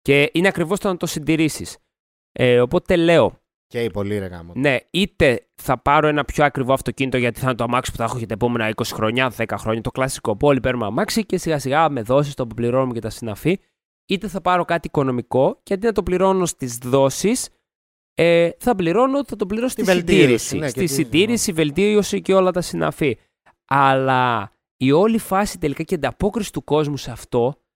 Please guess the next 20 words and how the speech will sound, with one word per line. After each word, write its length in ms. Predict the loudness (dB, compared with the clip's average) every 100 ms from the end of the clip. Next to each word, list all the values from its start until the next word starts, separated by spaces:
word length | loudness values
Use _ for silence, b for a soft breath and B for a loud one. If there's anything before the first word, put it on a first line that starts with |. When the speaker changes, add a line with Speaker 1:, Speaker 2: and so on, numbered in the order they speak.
| _ _ -2
Speaker 1:
μου 100 | 2
έδωσε 260 | 2 0 -4
και 100 | -4
το 120 | -2
πάτημα 420 | 2 2 2 -2
να 120 | -4
πω 120 | -2 -4
ότι, 240 | -4 -6 -4
wow, 340 | 0 2 4 2 0 -4 -4
ε, 100 | -2
έχει 340 | 0 -2 -2
εδώ 180 | -2 -2
περισσότερο 880 | -4 -4 -4 -4 0 0 2 0 -2
ψωμί, 520 | -2 -2 0 0 0
να 140 | -2
στο 160 | -4 -4
πω 100 | -4
εισαγωγικά, 760 | -2 -2 -4 -4 -2 0 -2 _ _ _ _ _
από 320 | -2 -2 0
ό,τι 200 | 0 -2